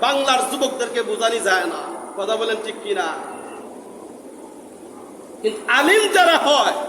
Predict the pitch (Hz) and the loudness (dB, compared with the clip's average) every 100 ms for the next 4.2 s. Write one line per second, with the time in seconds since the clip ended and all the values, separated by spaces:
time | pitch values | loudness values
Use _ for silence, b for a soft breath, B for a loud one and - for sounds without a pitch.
0 | - - - 220 269 311 311 277 311 359 | -8 -14 -4 0 4 4 4 4 4 4
1 | 339 330 269 247 254 254 - 180 - - | 4 4 4 4 2 2 0 -2 -4 -10
2 | - - - - - 240 262 262 247 - | -12 -14 -16 -16 -2 2 2 2 0 -6
3 | - - 208 269 302 285 311 302 240 254 | -10 -6 2 4 4 4 2 0 2 4
4 | 220 | 4